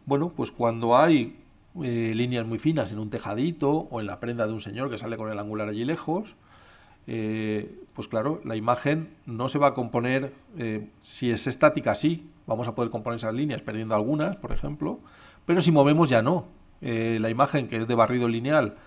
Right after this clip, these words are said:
al moverla, las líneas que no están actuando van a crear una confusión de líneas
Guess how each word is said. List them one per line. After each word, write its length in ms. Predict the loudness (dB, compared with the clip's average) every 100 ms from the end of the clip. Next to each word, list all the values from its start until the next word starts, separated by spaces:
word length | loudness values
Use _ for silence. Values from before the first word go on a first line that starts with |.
| -20 -10
al 160 | -2 0
moverla, 600 | 2 4 6 6 2 0 -18 _ -20 -16 -4
las 200 | -2 4
líneas 320 | 4 4 2
que 100 | -2
no 40 |
están 220 | 0 2
actuando 640 | 2 4 4 6 4 0 -4 -18 -20 -4
van 200 | 2 4
a 60 | 4
crear 460 | 4 6 6 2 -4
una 200 | 0 2
confusión 560 | 0 -2 -4 0 0
de 100 | 2
líneas 560 | 2 2 0 -4 -10